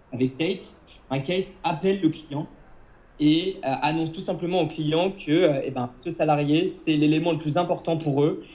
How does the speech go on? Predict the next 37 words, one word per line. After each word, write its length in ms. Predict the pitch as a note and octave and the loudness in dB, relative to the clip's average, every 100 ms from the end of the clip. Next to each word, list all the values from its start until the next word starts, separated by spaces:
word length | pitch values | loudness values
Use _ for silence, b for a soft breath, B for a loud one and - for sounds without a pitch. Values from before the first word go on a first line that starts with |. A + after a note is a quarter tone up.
| B | B
et 80 | C3+ | -2
donc 320 | C3 E3+ D#3 | 2 0 0
ils 100 | C#3+ | -2
vont 280 | B2+ D#3 F#3+ B B | 2 2 0 B B
rompre 560 | - - D3 G#3+ - F3 | -2 2 4 2 0 -2
le 80 | D#3+ | -2
contrat. 460 | D3+ C#3+ A2+ - - | -4 -4 -4 -6 -6
C'est-à-dire 320 | C3+ C#3+ F3+ | -2 -2 -2
qu'on 120 | D#3+ | -4
fait 140 | C#3+ C#3 | -2 0
passer 640 | D#3+ F#3 - F3 F#3+ - - - - | 0 -2 0 0 0 -4 -18 -20 -2
l'employé 640 | D3+ G3 G3 F3+ E3 F3 | 2 2 0 -2 0 0
avant 200 | F3+ F3+ | 0 -2
le 40 | F#3 | -2
chiffre 180 | - D3+ | -6 -2
d'affaires, 420 | D#3 D3+ D#3+ - - | -2 0 -6 -6 -10
on 120 | C#3 | -10
fait, 420 | C3 - D3 C#3+ - - - | -10 -6 -4 -4 -8 -20 -6
on, 180 | D3 C#3+ - | -4 -4 -4
on 100 | C#3+ | -2
rompt 340 | C#3 C#3 G3 G#3 | -2 0 2 2
un 80 | D3+ | 2
contrat, 580 | E3 D#3 - E3 G3 - - _ - | -2 -4 0 2 2 -4 -20 _ -20
qui 60 | |
sont 160 | - - | -20 -10
des 100 | C3+ | -6
contrats 500 | C#3+ C3 E3 E3 C#3+ | -6 -4 0 2 2
de, 200 | B2+ B2 | 0 -2
de 180 | B2 A#2+ A#2 - | -2 -6 -10 -16
consultants, 400 | B2 - D3 F3+ | -16 -12 -4 -2
donc 180 | D3+ B3 | 0 -2
de 60 | B2+ | -6
soixante-dix 680 | - D3 D#3 D3 D#3+ D#3 | -4 -2 0 2 2 2
à 200 | C3 C3 | 4 4
cent 220 | B2+ D3+ | 2 -2
mille 180 | C#3+ C#3 | -2 0
euros, 360 | C#3 C#3+ F3+ | 0 2 2